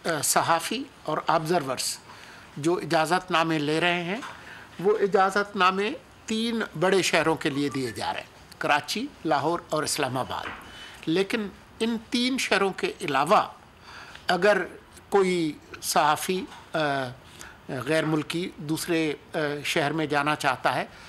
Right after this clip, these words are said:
तो वो case by case basis पे उसको भी process किया जा रहा है। ये मैं पहले ही आपको बता चुका हूँ कि बीस तारीख गुजरने के बावजूद अब भी case by case basis पे election commission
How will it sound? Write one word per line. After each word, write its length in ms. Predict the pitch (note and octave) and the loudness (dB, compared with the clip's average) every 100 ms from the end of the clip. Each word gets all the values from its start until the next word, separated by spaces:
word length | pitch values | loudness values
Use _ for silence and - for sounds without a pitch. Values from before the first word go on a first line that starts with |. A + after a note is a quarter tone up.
| - - | -16 -4
तो 80 | F3+ | -2
वो 240 | E3+ F3 - | 0 -2 2
case 280 | G3 F#3+ - | 2 2 2
by 180 | D#3 C#3+ | 0 0
case 340 | D#3 C#3 - | -2 -4 -4
basis 360 | C#3 - C#3 - | -6 -4 -6 -6
पे 240 | E3+ G3 - - | -6 -8 -10 -6
उसको 300 | D3+ - D#3 | -4 -2 -2
भी 160 | C3 F#3 D#4 - - | -2 -4 -6 -12 -2
process 520 | C#3+ C3+ D3+ A#2+ - - | 0 0 -2 -4 -6 -4
किया 160 | D#3 | -4
जा 200 | B2 A#2 | -2 -2
रहा 100 | G2+ | -4
है। 80 | F#2+ - - - - - - F3 | -8 -12 -20 -18 -18 -18 -4 0
ये 100 | F3+ | 2
मैं 140 | F3+ | 2
पहले 300 | F3+ F3+ G#3 | 2 4 6
ही 80 | G3+ | 6
आपको 300 | D#3+ - F3 | 4 2 0
बता 260 | D3+ D#3+ | 4 4
चुका 260 | D3+ - D3+ | 2 2 2
हूँ 160 | C3+ D3+ | 2 -2
कि 280 | - D#3 | -2 0
बीस 340 | C#3 C3+ E3 - | 0 -2 -2 4
तारीख 280 | D3+ D#3+ E3 | 4 4 -2
गुजरने 380 | E3 C#3+ D3+ D3+ | 0 2 2 0
के 120 | - | -2
बावजूद 640 | C#3 C3 C3 C3 D#3+ A#3 - - - - - - - - | -2 -2 -2 -2 0 0 0 -6 -20 -18 -18 -18 -6 0
अब 120 | F#3+ | 0
भी 500 | F#3 D3 D#3+ A#3 D#4+ - - - - - - F#3+ | 0 -2 0 2 0 -4 -18 -20 -20 -18 0 4
case 260 | G#3 G#3 E3 | 4 4 0
by 140 | D3+ | 0
case 340 | - E3 - | 0 -2 -2
basis 400 | D#3 C#3+ - C#3 | -2 -2 -4 -6
पे 300 | - F3+ - - | -4 -4 -4 -4
election 400 | D#3 D3+ E3+ C#3 | -4 -2 -4 -4
commission 540 | D#3 F3+ - A#3+ | -4 -2 -2 -4